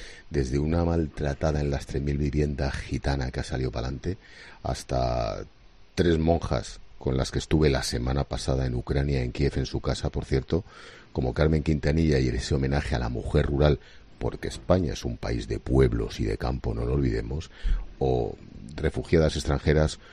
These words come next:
como Hila Hamshedi o la hermana Gloria, una monja colombiana en Malí que las pasó cinco años secuestrada por el Daesh. El feminismo y las causas sociales son una cuestión global, no lo olvidemos. No hay que irse muy lejos para encontrarla,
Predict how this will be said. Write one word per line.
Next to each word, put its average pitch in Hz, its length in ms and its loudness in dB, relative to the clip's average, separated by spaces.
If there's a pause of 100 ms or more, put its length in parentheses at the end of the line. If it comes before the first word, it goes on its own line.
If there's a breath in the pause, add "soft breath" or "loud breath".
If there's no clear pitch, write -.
(200 soft breath)
como 62 300 -2
Hila 73 280 4
Hamshedi 71 640 0 (180)
o 58 220 -2
la 57 100 -2
hermana 65 280 -2
Gloria, 64 400 -2
una 60 220 -4
monja 64 340 -6
colombiana 60 520 -2
en 58 40 -6
Malí 117 340 -4 (440 loud breath)
que 57 120 -2
las - 200 -6
pasó - 600 -4
cinco 67 360 -2
años 67 180 -2
secuestrada - 460 -2
por - 160 -6
el 50 80 -6
Daesh. - 340 -8 (340 loud breath)
El 69 140 2
feminismo 85 480 6
y 92 40 10
las 85 120 8
causas 78 300 2
sociales 78 560 2 (160)
son 73 180 2
una 73 140 2
cuestión - 420 -2
global, 55 400 -4 (380)
no 71 300 0
lo 62 120 0
olvidemos. 55 600 -6 (340 loud breath)
No 71 340 2
hay 69 140 2
que 67 140 2
irse 67 260 0
muy 67 160 2
lejos - 240 0
para 64 180 0
encontrarla, 69 640 0